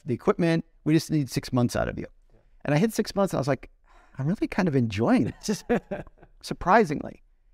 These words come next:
Speaker 1: And there's this, there's a speaker out there, his author named Dory Clark. I don't know if you're familiar with her, if your,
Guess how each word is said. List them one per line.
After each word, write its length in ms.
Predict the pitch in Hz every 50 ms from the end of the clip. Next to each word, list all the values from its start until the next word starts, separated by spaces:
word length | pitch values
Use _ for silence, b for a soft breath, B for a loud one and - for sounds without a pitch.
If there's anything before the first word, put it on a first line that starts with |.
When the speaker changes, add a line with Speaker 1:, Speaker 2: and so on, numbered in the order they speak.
| - -
Speaker 1:
And 100 | - 185
there's 160 | 247 320 349 -
this, 220 | 339 285 - -
there's 200 | - 196 226 240
a 80 | 247 208
speaker 380 | - - - 196 185 - 175
out 120 | 156 156 -
there, 140 | 160 151
his 120 | 156 139 -
author 300 | - 135 135 - - 147
named 220 | 131 127 123 123 104
Dory 240 | 135 139 139 127
Clark. 360 | - - 139 127 120 117 - - -
I 60 | 131
don't 220 | 135 135 131 -
know 100 | - 131
if 120 | 123 - -
you're 80 | -
familiar 260 | - - - 127 123 123
with 100 | 120 -
her, 100 | 127 120
if 100 | 113 -
your, 140 | - -